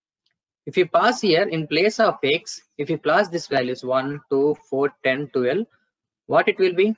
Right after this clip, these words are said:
Y is equal to four into one minus seventeen. Y is equal to four into two minus seventeen. Y is equal to four into four minus seventeen. So Y is equal to four into ten minus seventeen,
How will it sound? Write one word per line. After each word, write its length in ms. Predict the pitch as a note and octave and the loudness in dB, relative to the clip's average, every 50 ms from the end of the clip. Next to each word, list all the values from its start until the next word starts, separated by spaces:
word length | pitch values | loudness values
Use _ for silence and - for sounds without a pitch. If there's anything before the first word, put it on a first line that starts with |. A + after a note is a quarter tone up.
| _ _ - | _ _ -4
Y 80 | B2+ | -2
is 300 | B2+ C#3 D#3 E3+ E3 D#3+ | 0 0 0 0 0 -2
equal 320 | E3+ E3 - - D#3 D#3 D#3+ | -4 -4 0 0 0 0 2
to 160 | - A#3+ C#4+ - _ _ _ _ _ - | 0 -4 -4 -4 _ _ _ _ _ -2
four 280 | C3+ C#3+ D#3 E3+ F3+ F3 | 2 4 4 4 4 2
into 340 | F3 E3+ F3 F3 E3 - E3+ | 0 -2 -4 -6 -4 -2 0
one 380 | D3+ B2+ A#2+ C3 D3 E3+ E3+ D3 | 0 2 0 0 0 -2 -4 -4
minus 400 | B2 B2 B2 B2+ C#3+ D3+ D3 - | -4 -2 -2 -2 -2 -4 -4 -4
seventeen. 460 | - D#3 D#3+ D#3 D#3+ - G#3+ G#3 A#3 _ _ _ _ _ _ _ - | -4 -4 -4 -4 -4 -2 -2 -2 -2 _ _ _ _ _ _ _ -4
Y 200 | B2+ B2 C3+ C#3+ | 0 2 4 6
is 220 | E3 F#3 F#3+ F3+ | 6 4 4 2
equal 320 | F#3 F#3 - - F3+ E3+ E3+ | -2 -4 -2 2 2 2 2
to 120 | E3 G#3 G3+ | 2 -2 -4
four 480 | - _ _ - D3 D#3 E3+ F3+ F3 | -4 _ _ 0 2 4 4 4 2
into 460 | F3+ F3 F3 E3+ D#3 - D#3+ D3+ C#3 _ | 0 -2 -2 -6 -4 -2 -2 -2 -2 _
two 200 | - D#3+ F3+ G3 | -2 0 0 0
minus 500 | F3+ C#3+ B2 - B2 C3 C#3+ D3+ C3+ - | 0 0 -2 -2 -2 -2 -2 -4 -4 -2
seventeen. 540 | - D#3+ D#3 D#3+ D#3+ D#3+ D#3+ F#3 G3+ A3 A3+ _ _ _ _ _ _ _ _ | -2 0 0 0 -2 -2 -2 0 0 0 -4 _ _ _ _ _ _ _ _
Y 140 | - B2 C3 C#3+ | -2 0 2 4
is 320 | E3 F3+ F#3 F#3 F3 F3+ | 4 4 4 4 4 0
equal 320 | F#3 - _ - E3+ E3 | -2 -2 _ 0 0 0
to 140 | E3+ F3 F3 | 0 -2 -6
four 440 | D#3 _ - D3 D3 D#3+ E3+ F3 E3+ | -6 _ 0 2 4 4 4 4 2
into 380 | E3+ E3+ E3+ E3 F#3 G3+ A3+ A3 - _ _ - | 0 -2 -2 -2 0 0 0 0 -4 _ _ -6
four 240 | - C3+ D3 E3+ E3+ | 0 2 2 2 2
minus 480 | D3+ C3+ B2 B2 B2+ C3+ C#3 D3+ D#3 - | 2 0 -2 -2 -2 -2 -2 -2 -4 -2
seventeen. 540 | - D#3+ D#3 D#3+ D#3 D#3 D#3 F#3+ G#3+ A3+ - _ _ _ _ _ _ | -2 -2 -2 -2 -4 -4 -4 -4 -4 -4 -6 _ _ _ _ _ _
So 200 | _ - - D3+ | _ -4 -2 0
Y 120 | C3+ C#3 D3 | 2 2 2
is 300 | E3 F#3 G3+ G3+ F#3 G3+ | 4 4 2 2 4 2
equal 360 | G3 - _ G3+ F#3+ F3+ F3+ | 0 0 _ 0 2 2 2
to 260 | F3 A3+ A#3+ C4+ C4+ - _ _ _ _ _ _ _ _ | 2 2 0 0 -2 -6 _ _ _ _ _ _ _ _
four 300 | - C#3+ D#3 E3 F3 F3+ | 0 2 4 4 4 4
into 320 | F3+ F3+ F3+ E3+ E3+ E3+ E3+ - | 2 0 -2 0 -2 -2 -2 0
ten 260 | - E3+ E3 D3+ C3+ B2 | 0 0 2 2 0 -2
minus 380 | B2 B2 B2 C3 C#3+ D#3 D3+ | -2 -2 -2 -2 -2 -4 -4
seventeen, 540 | - E3 D#3+ D#3+ D#3+ D#3+ D#3 F#3 G3+ A3+ A#3 | -2 -2 -2 -2 -2 -2 -4 -2 -2 -2 -4